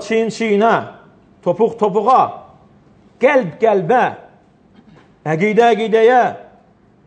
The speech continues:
mənhəc-mənhəcə olan qardaşlarına yardımdan geri durmazlar. Allah Rasulü sənə bir bədən deyib.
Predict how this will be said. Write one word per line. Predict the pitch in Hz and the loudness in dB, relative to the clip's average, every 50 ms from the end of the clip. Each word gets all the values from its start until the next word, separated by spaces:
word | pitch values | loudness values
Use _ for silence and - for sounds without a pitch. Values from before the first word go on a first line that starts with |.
| _ - | _ -10
mənhəc-mənhəcə | 151 156 151 143 185 220 202 160 180 202 196 185 156 165 190 175 185 240 240 226 - | -8 -8 -6 -6 -6 -6 -6 -6 -6 -6 -6 -6 -6 -6 -4 -2 0 0 0 0 -2
olan | 214 208 233 262 269 254 240 | -2 -2 0 0 -2 -2 -4
qardaşlarına | 220 220 214 208 196 208 196 - - 202 226 220 208 202 185 247 330 320 240 147 - - - _ _ _ _ _ _ _ - | -4 -4 -2 -2 -2 -4 -6 -8 -6 -6 -6 -4 -4 -6 -6 -4 -4 -4 -6 -6 -10 -14 -20 _ _ _ _ _ _ _ -8
yardımdan | 151 180 175 170 156 147 185 175 160 165 220 247 233 196 147 | -4 -4 -4 -4 -4 -6 -8 -8 -6 -4 -2 -2 -4 -4 -4
geri | - 175 170 226 311 - | -4 -2 -2 -2 -2 -2
durmazlar. | 311 277 226 196 170 139 120 131 135 107 98 - - _ _ _ _ _ _ _ _ _ _ _ _ _ _ _ _ _ _ _ _ _ _ _ _ _ _ _ _ _ _ _ _ _ _ _ _ _ _ _ - | -2 -2 -2 -2 -2 -4 -6 -10 -14 -14 -16 -18 -20 _ _ _ _ _ _ _ _ _ _ _ _ _ _ _ _ _ _ _ _ _ _ _ _ _ _ _ _ _ _ _ _ _ _ _ _ _ _ _ -2
Allah | 143 156 190 214 220 220 | 0 2 2 2 2 2
Rasulü | 185 - - 226 226 214 | 2 0 0 0 0 0
sənə | - 226 220 233 226 | 0 0 0 0 0
bir | 208 240 226 196 | 0 0 0 2
bədən | 233 226 196 277 311 302 269 | 2 2 2 2 0 -2 -2
deyib. | 220 208 170 123 95 - - | -4 -4 -4 -4 -6 -10 -14